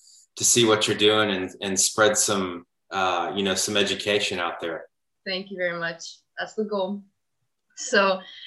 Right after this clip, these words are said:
Speaker 2: Doctor Moore, tell us how this all started for you. What made you want to be a doctor and what made you want to specialize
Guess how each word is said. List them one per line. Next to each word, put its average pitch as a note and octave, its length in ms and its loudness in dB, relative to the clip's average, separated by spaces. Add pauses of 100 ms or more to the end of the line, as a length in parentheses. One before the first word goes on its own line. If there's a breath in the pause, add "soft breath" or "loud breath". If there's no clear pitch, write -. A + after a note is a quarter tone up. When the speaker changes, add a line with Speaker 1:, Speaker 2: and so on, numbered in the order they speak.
(240 loud breath)
Speaker 2:
Doctor A3+ 380 4
Moore, A3 240 4
tell A3+ 240 -4
us B3+ 160 -2
how C#4 120 2
this B3+ 180 -4
all G#3+ 200 2
started G#3+ 640 2
for F3+ 80 -2
you. D#3 200 -4
What G3+ 200 0
made A#3 240 2
you B3 100 -4
want B3+ 180 0
to A3 60 -2
be G#3+ 140 2
a F#3 80 -2
doctor G3 580 -2
and E3+ 240 -8
what F#3 220 -4
made F#3+ 160 -4
you F#3+ 180 -2
want F3 220 -8
to F3 100 -14
specialize E3+ 720 -8